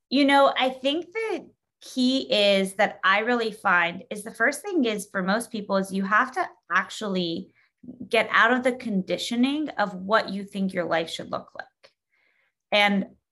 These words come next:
that what the growth is that you actually want. So I think a lot of times why people fail more on that short-term scale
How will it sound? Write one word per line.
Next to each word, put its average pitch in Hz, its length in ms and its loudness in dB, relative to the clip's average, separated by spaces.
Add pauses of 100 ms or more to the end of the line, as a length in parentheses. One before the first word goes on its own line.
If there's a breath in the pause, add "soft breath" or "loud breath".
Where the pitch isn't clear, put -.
(160)
that 196 420 0
what 247 340 2
the 190 380 2
growth 202 500 0
is 175 280 -6
that 165 160 -6
you 170 180 -2
actually - 420 -2
want. - 320 -10
So 220 140 2
I 214 80 6
think 285 300 -2
a 311 60 2
lot 220 260 2
of 214 80 -8
times 202 460 0
why 185 160 0
people 220 420 -8
fail 180 720 2
more 175 300 2
on 180 200 0
that 165 200 -4
short-term 180 960 -2 (160)
scale 190 800 2